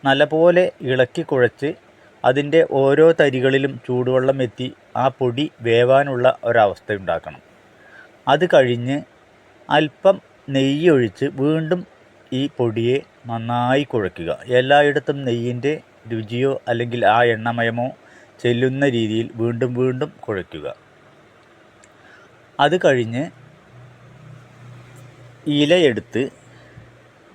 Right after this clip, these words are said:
അതിലേക്ക് ഇതിൻ്റെ ഉരുളകൾ അല്പം നെയ്യ് പുരട്ടി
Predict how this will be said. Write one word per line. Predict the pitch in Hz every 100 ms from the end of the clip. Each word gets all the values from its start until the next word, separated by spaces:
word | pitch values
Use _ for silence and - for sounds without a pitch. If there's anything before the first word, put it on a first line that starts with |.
| 120
അതിലേക്ക് | 123 135 135 120 113 131 175 - _ _ _ _ _ _ _ 123
ഇതിൻ്റെ | 135 135 151 -
ഉരുളകൾ | 123 113 123 120 147 - _ _ - - _ _ _ _ -
അല്പം | 131 143 156 139
നെയ്യ് | 135 143 170
പുരട്ടി | 147 113 98 123